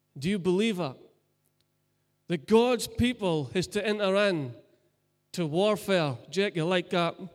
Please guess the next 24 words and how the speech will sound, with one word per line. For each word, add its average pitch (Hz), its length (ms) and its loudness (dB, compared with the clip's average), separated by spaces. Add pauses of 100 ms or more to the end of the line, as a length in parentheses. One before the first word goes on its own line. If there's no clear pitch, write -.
(720)
The 156 80 -2
soldier. 180 680 2 (680)
We 233 260 4
enter 208 240 2
into 202 220 0
warfare. 170 680 -2 (320)
In 226 80 -2
fact, 294 320 0
I'll 226 80 0
say 233 160 0
this. 220 360 -2 (260)
You're 240 300 2
in 302 100 4
a 269 80 6
war 170 420 2 (540)
whether 180 240 2
you 214 120 0
believe 208 420 4
you're 196 180 4
in 175 100 2
a 160 120 4
war 156 300 4
or 143 140 2
not. 170 320 4